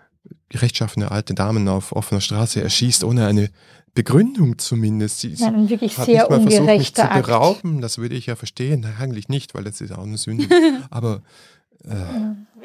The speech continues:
Speaker 2: Nicht, nicht alle wandeln so sehr auf den Wegen, die
Speaker 1: Ja.
Speaker 2: gottgefällig
Speaker 1: Ah,
Speaker 2: sind.
Speaker 1: eins ist mir aufgefallen. Sie hatte sehr kurze Haare und das Sche-, Haare, das schätze ich nicht an einer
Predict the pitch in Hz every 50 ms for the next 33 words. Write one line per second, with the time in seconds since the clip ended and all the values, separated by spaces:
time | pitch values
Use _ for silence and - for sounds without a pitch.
0 | - 226 233 196 247 233 240 - - - 214 208 208 214 208 196 202 190 196 185
1 | 196 196 190 190 - - 208 196 196 - - 202 190 180 185 190 - - 226 190
2 | 175 185 185 190 190 185 202 185 180 202 180 - _ - 107 101 104 104 104 -
3 | - 196 - - 220 196 - 208 190 202 190 - - 214 196 190 196 - - -
4 | 175 156 143 139 - - - - - 104 95 90 90 98 - _ _ _ - -
5 | 135 135 151 - - - - - - 139 139 135 - - 139 127 - - - 104
6 | 98 104 95 87 90 90 95 92 - - 110 - - - - 113 107 110 107 98
7 | 90 85 - - - - _ - - - - - 127 - - - 104 - - 131
8 | 113 104 - - - 95 92 92 87 80 76